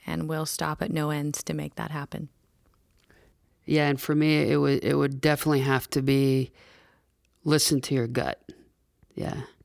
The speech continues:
Speaker 2: listen to your gut, 'cause, uh, the,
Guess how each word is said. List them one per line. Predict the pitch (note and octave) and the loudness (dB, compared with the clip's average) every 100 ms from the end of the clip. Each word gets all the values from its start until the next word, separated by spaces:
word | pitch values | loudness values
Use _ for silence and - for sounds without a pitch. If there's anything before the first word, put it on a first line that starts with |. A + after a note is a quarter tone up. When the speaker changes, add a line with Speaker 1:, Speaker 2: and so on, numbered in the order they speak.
| _ _ _ | _ _ _
Speaker 2:
listen | C#3 - C#3+ | -6 -2 0
to | |
your | C3+ | 0
gut, | B2 C3 - _ - - - - _ _ _ _ _ | 0 -4 -4 _ -20 -20 -20 -20 _ _ _ _ _
'cause, | - C3+ B2+ | -4 -2 -2
uh, | C3 - - - - | -2 -2 -4 -8 -10
the, | E3+ D#3 C#3+ | -12 -2 -2